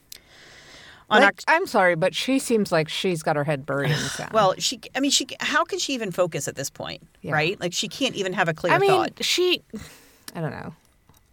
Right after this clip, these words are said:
Speaker 2: I'm not saying that, like, everyone knows when somebody's cheating on them.
Speaker 1: Literally, she has a bullet in her head, Rose. She can't even
Speaker 2: No,
Speaker 1: think.
Speaker 2: but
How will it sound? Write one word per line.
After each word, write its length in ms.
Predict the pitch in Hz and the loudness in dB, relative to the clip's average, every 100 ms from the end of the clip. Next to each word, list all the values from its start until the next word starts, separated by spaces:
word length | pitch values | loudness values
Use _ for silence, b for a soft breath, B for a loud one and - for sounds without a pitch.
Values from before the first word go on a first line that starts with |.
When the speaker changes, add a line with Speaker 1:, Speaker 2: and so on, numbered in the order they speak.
| _ _ _ _ _ _ - | _ _ _ _ _ _ -2
Speaker 2:
I'm 120 | 254 | 2
not 180 | 339 - | 2 4
saying 220 | 277 240 | 4 4
that, 200 | 208 - | 2 4
like, 260 | 208 196 - | 2 2 0
everyone 420 | 190 208 202 196 | 2 2 4 2
knows 260 | 175 190 196 | 2 2 2
when 120 | 185 | 0
somebody's 260 | 190 175 | 0 -2
cheating 240 | - 180 185 | -2 -4 0
on 80 | 202 | 2
them. 280 | 226 226 220 | 2 2 0
Speaker 1:
Literally, 720 | 202 254 269 285 233 220 226 | 6 6 6 4 4 4 0
she 140 | 240 | 2
has 120 | 208 | 2
a 60 | 214 | 4
bullet 280 | 220 269 269 | 6 6 6
in 60 | |
her 100 | 208 | 4
head, 160 | 190 180 | 4 6
Rose. 280 | 185 190 233 | 6 6 2
She 140 | 240 | -2
can't 220 | - 294 | 0 2
even 140 | 285 277 | 4 6
Speaker 2:
No, 60 | 453 | 10
Speaker 1:
think. 240 | 494 466 | 10 8
Speaker 2:
but 200 | 349 | 6